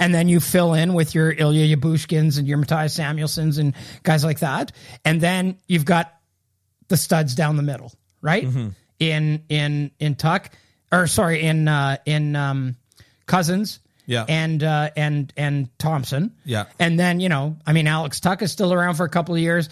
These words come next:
Speaker 1: Alex Tuck would be a guy that I bet you would take a hometown discount to stay.
Speaker 2: Hundred percent.
Speaker 1: You know, so, so you've got, like, it's coming together, man, big time there.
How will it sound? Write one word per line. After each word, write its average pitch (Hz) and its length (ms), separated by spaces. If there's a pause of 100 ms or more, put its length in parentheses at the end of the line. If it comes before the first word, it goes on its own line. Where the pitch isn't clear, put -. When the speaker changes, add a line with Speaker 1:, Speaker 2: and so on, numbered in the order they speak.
(200)
Speaker 1:
Alex 165 340
Tuck 175 300
would 170 100
be 165 140
a 165 60
guy 165 300
that 160 140
I 151 100
bet 160 200
you 175 80
would 147 120
take 165 180
a - 20
hometown 160 440
discount 175 420
to 156 80
stay. 180 420
Speaker 2:
Hundred 147 320
percent. 101 320
Speaker 1:
You 208 60
know, 185 140
so, 233 300
so 208 200
you've 208 260
got, 262 320 (240)
like, 185 380 (340)
it's 190 160
coming 302 400
together, 156 480
man, 165 340
big 220 360
time 139 320
there. 127 320